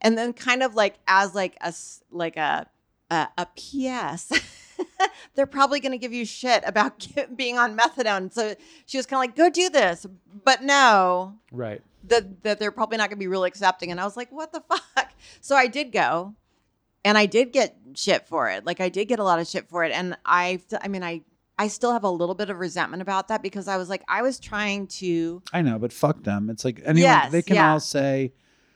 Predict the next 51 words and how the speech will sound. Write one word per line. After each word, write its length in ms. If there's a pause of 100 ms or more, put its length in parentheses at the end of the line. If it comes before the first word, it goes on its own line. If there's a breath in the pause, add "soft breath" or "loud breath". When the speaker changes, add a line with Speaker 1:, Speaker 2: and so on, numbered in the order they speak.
(220)
Speaker 2:
they 160
could 180
all 360
say 760 (300)
whatever 400
they 160
want, 380
and 60
then, 60
Speaker 1:
Right. 220
Speaker 2:
and 120
then 80
it's 160
up 140
to 120
you 240
what 240
you're 220
gonna 260
do. 220
Speaker 1:
Right, 420
Speaker 2:
Like, 80
Speaker 1:
yeah. 140
Speaker 2:
people 260
who 140
talk 320
shit 200
about 280
other 180
people 380
at 120
meetings, 540
like, 300 (240)
they 160
don't 140
have 120
a 40
good 180
program. 600
Speaker 1:
Right, 520
Speaker 2:
At, 140
at, 100
Speaker 1:
yeah. 120
Speaker 2:
at 120
what 240
point 320
do 100
you 140
think 340
you're 160
like, 280